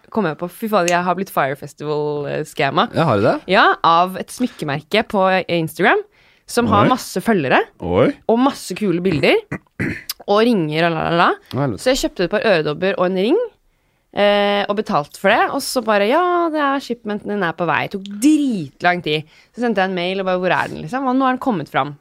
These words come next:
Speaker 1: men den er liksom ikke, det er ikke noe adresse den har
Speaker 3: Å.
Speaker 1: kommet fram på. Den bare er framme. Og så har jeg spurt sånn, "Hvor er den, liksom? Er den i postkassen min, eller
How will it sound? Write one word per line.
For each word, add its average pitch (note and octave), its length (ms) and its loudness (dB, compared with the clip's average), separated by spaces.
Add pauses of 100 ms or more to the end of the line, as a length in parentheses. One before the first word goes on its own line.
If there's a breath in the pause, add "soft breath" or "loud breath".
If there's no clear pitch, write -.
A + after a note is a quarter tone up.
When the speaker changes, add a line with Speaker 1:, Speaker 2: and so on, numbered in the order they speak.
Speaker 1:
men F3+ 180 -4
den F3 80 -2
er E3+ 160 -2
liksom E3 160 -10
ikke, D3 220 -8
det D3 80 0
er D3+ 100 -6
ikke - 240 -6
noe D#3+ 160 0
adresse D3 460 -6 (100)
den - 80 -6
har A2+ 80 2
Speaker 3:
Å. - 100 6
Speaker 1:
kommet C#3 140 -4
fram B2+ 160 -8
på. G#3 160 2 (320 soft breath)
Den F#3+ 140 -2
bare D#3+ 180 4
er - 80 -8
framme. D#3+ 420 -2 (680 soft breath)
Og G#3 80 -4
så A#3 80 2
har A#3+ 80 4
jeg - 80 -10
spurt G3+ 180 -4
sånn, G#3 140 -2
"Hvor C#4+ 80 0
er A3 240 2
den, E4 100 -2
liksom? F4+ 240 0
Er F#3 220 2
den F#3+ 80 -2
i F#3 80 -4
postkassen C#4 480 -6
min, C4+ 180 -2
eller A#3+ 140 0